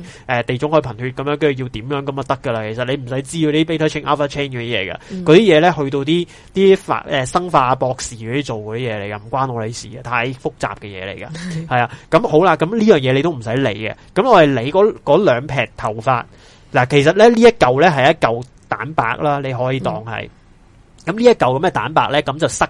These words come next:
Speaker 2: 晒喺啲，喺個紅血球入邊嘅。係啊，噉呢個其中一個蛋白，其中一粒仔蛋白。噉嗰，嗰粒仔蛋白呢，噉上，上面個，上邊嗰堆 beta chain 嗰啲頭髮，同下低粉紅色嗰啲頭髮呢，
Speaker 1: 嗯。
Speaker 2: 嗰啲其實係一啲我哋叫做蛋白質鏈啊，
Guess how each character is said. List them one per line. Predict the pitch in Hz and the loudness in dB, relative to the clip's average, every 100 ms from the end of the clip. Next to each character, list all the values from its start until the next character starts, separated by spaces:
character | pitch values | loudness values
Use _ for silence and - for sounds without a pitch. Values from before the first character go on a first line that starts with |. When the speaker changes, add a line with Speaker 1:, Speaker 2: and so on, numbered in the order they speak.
| - | -2
Speaker 2:
晒 | - 123 | 0 2
喺 | 120 117 | 0 -4
啲， | 131 151 151 | -6 -8 -6
喺 | - 131 | -6 -2
個 | 143 | -2
紅 | 123 117 | -2 -8
血 | 120 | -10
球 | 117 | -8
入 | 117 | -8
邊 | - 110 | -10 -16
嘅。 | 104 110 _ - - - - | -18 -20 _ -20 -20 -16 -2
係 | 143 | 0
啊， | 135 - - | 0 -4 2
噉 | 151 240 107 - - | 2 2 -8 -16 -12
呢 | 175 226 | -2 4
個 | 220 | 4
其 | - 127 | 4 -2
中 | 117 175 | -2 0
一 | 196 175 - | 0 0 -2
個 | 135 127 | -4 -2
蛋 | 107 120 | -4 -2
白， | 131 107 - - - _ - | -4 -4 -12 -20 -20 _ -6
其 | 135 | -4
中 | 156 | 0
一 | 202 | 2
粒 | 196 170 - | 4 2 2
仔 | 117 127 | -6 -4
蛋 | 123 127 | -4 -6
白。 | 117 - | -6 -6
噉 | 214 | -2
嗰， | 220 247 | 4 4
嗰 | 240 202 | 4 2
粒 | 247 | 2
仔 | 226 | 2
蛋 | 220 160 | 0 2
白 | 175 180 | 2 2
呢， | 196 | 0
噉 | - 185 - - | -2 -6 -8 -10
上， | - 147 | 0 0
上 | 147 151 | 2 2
面 | 143 143 | 2 -4
個， | 160 - | -6 -4
上 | - 147 147 | -2 0 0
邊 | 180 | -2
嗰 | 196 | 0
堆 | 160 175 | 0 0
beta | 175 170 170 | 0 0 0
chain | 175 185 170 | -2 -4 -4
嗰 | 151 | -4
啲 | 180 | -4
頭 | - 117 | -6 -6
髮， | 123 139 127 - - | -4 -4 -4 -10 -8
同 | 135 | -2
下 | 123 | 0
低 | 131 185 | 2 0
粉 | - 147 | -2 -6
紅 | 147 | -6
色 | 123 | -6
嗰 | 165 | -4
啲 | 147 | -4
頭 | - 120 | -4 -6
髮 | 107 123 | -4 -2
呢， | 139 160 | 0 -2
Speaker 1:
嗯。 | 170 147 | -4 -2
Speaker 2:
嗰 | 160 | 2
啲 | 220 | 2
其 | 247 123 | 0 -2
實 | 131 127 | 0 0
係 | 127 | 0
一 | 135 | -2
啲 | 180 220 160 | 0 0 0
我 | 139 | -2
哋 | 131 | -4
叫 | 143 | -4
做 | 131 127 | -6 -6
蛋 | 127 117 | -4 -2
白 | 160 | 0
質 | 127 - | 0 0
鏈 | - 147 117 110 | -2 -8 -10 -6
啊， | 147 | -6